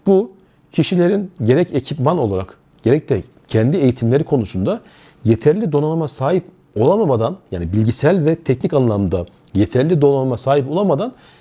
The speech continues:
işi yarıda bırakıp gitmeleri. E, sen biriyle anlaşıyorsun müşteriye. İç mekanda kaliteli çalışmalara sözü veriyorsun.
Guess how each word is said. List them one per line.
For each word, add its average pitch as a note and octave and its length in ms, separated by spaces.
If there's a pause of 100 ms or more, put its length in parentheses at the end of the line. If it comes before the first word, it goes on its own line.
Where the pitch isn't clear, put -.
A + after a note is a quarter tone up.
(140)
işi F3 220
yarıda F3+ 380
bırakıp E3 280
gitmeleri. E3 460 (720)
E, F2+ 80
sen E3+ 260
biriyle G3+ 180
anlaşıyorsun G3 480
müşteriye. C3 480 (380)
İç E3 180
mekanda F3+ 340
kaliteli E3+ 380
çalışmalara D#3+ 460
sözü B2 260
veriyorsun. F#2+ 400